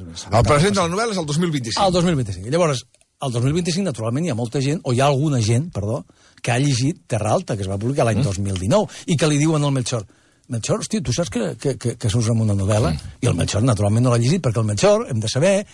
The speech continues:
Speaker 1: que és un lector ferotge, però només llegeix novel·les del dinou.
Speaker 2: Efectivament.
Speaker 1: Perquè te-, això te'n recordes de
Speaker 2: Sí,
Speaker 1: Terra
Speaker 2: les
Speaker 1: Alta,
Speaker 2: Terra
Speaker 1: perquè
Speaker 2: Alta, esclar.
Speaker 1: el francès li va dir, "La resta són una
Speaker 2: Correcte.
Speaker 1: merda". Vale.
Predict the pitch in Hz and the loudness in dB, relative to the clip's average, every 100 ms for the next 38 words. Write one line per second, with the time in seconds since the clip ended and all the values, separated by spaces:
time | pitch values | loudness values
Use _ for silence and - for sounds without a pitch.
0 | _ 131 117 123 117 143 - 131 175 151 | _ -6 -4 -2 -2 -4 -2 0 0 0
1 | 208 156 156 165 180 156 156 165 156 170 | -2 -2 0 0 0 0 0 0 0 0
2 | 151 127 123 92 110 107 143 107 80 71 | 0 0 0 0 -2 0 2 2 0 -2
3 | 123 - 127 135 - 127 135 127 135 147 | -6 -4 -4 -4 -4 -2 0 0 0 2
4 | 131 - 113 165 202 107 107 123 135 92 | 2 2 4 4 2 0 0 -2 -2 -6
5 | - 139 120 120 104 131 151 135 139 175 | -2 -2 -4 -4 -2 0 2 2 2 0
6 | 123 123 151 135 135 110 95 92 87 117 | 0 -4 -2 0 0 2 2 0 0 0
7 | 147 - 120 95 | -2 -2 0 0